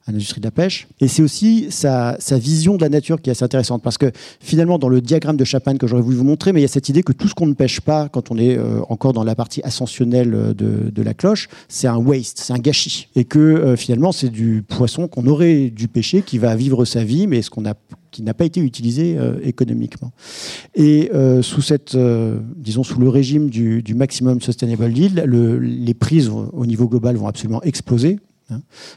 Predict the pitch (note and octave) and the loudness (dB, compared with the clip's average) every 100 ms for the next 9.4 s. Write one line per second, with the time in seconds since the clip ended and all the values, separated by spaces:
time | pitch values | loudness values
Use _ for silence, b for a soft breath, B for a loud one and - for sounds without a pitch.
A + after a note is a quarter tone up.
0 | _ - A2+ A2 A2 G#2 G#2+ A#2 G#2+ A2 | _ -4 -2 -2 -4 -6 -6 -4 -4 -4
1 | - - C3 - G#2+ A2 G#2+ - B2+ C#3 | -6 -2 -2 -2 -4 -4 -6 -4 -4 -4
2 | - B2 - B2+ A#2+ - G2+ G#2 G#2 G#2 | -4 -4 -4 -6 -6 -6 -6 -4 -6 -8
3 | B B B _ A#2 G#2 G#2+ G#2 A2 G#2+ | B B B _ -6 -4 -4 -6 -6 -4
4 | G#2+ G#2+ C#3+ F3+ - - _ - C3+ B2 | -4 -2 -2 -2 -4 -12 _ -2 0 0
5 | A2+ G#2+ A2 - C#3 A#2 A2 B2 C3 A2+ | -2 -6 -4 -4 -2 -2 -2 -2 -2 -2
6 | A2+ C#3+ B2+ C3 A#2+ A2 A2 A#2 A#2 G#2+ | 0 -2 0 0 0 -2 -4 -2 -2 -2
7 | G#2 G2 G2 A2 A#2 G#2+ G#2 A#2+ A2 A#2 | -2 -4 -2 0 0 -2 -4 -4 -2 0
8 | D3 C3 A2 G#2+ G#2+ A2 A#2 G#2+ A2+ A2 | 0 -2 -6 -6 -6 -4 -2 -2 -4 -4
9 | - G#2 A#2+ D3+ | -4 -4 -2 -2